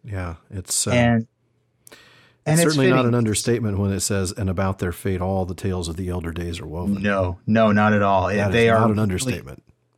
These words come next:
Speaker 2: they are really, I'm gonna just go out and say they're, they're the most important thing
Speaker 1: Mm-hmm.
Speaker 2: about the Silmarillion.
Speaker 1: Yes, they are.
Speaker 2: And, uh, <laughs> somebody may challenge me on that someday, but,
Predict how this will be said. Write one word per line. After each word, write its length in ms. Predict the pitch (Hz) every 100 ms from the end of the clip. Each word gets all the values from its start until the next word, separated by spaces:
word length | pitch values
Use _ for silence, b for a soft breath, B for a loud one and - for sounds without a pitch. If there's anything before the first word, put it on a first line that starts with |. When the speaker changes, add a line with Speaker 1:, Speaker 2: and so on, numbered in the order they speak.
| _
Speaker 2:
they 200 | 123 143
are 480 | 131 131 123 123 110 120 - 95 -
really, 580 | 135 147 156 143 127 110 - - - _ _ _ - _ b b b _ -
I'm 160 | 147
gonna 160 | 160 160
just 180 | 135 -
go 140 | 127
out 60 | 117
and 100 | 113
say 120 | 113
they're, 200 | 107 104 - _
they're 140 | 120 113
the 80 |
most 320 | 110 110 110 117
important 960 | 110 104 _ _ - - 110 117 104
thing 420 | - 104 95 92 - _ _ _
Speaker 1:
Mm-hmm. 260 | 120 107 147
Speaker 2:
about 360 | 113 101 95 - _ _
the 80 | -
Silmarillion. 680 | 107 107 95 92 101 - 107 - _ _ _
Speaker 1:
Yes, 260 | 82 92 -
they 120 | 101
are. 200 | 98 107 - _ _ B B B B B B B _ - -
Speaker 2:
And, 580 | 104 113 110 107 107 107
uh, 260 | 110 - 113
<laughs> 360 | - - - -
somebody 320 | - 147 135
may 140 | 143 135
challenge 400 | - 135 135 123
me 80 |
on 140 | 120 113
that 180 | 110 107
someday, 320 | 117 107 104
but, 180 | 101